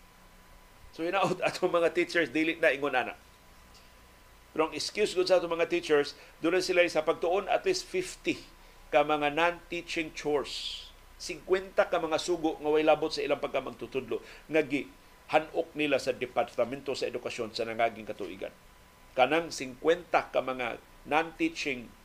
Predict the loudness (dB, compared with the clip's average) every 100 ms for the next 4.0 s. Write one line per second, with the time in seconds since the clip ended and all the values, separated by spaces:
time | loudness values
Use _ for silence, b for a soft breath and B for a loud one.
0 | -20 -20 -18 4 6 6 0 -4 -4 -2
1 | -4 -4 -8 -8 -8 -8 -8 -10 -14 B
2 | B -4 0 0 0 4 6 4 6 6
3 | 6 0 0 -4 B B 8 8 8 2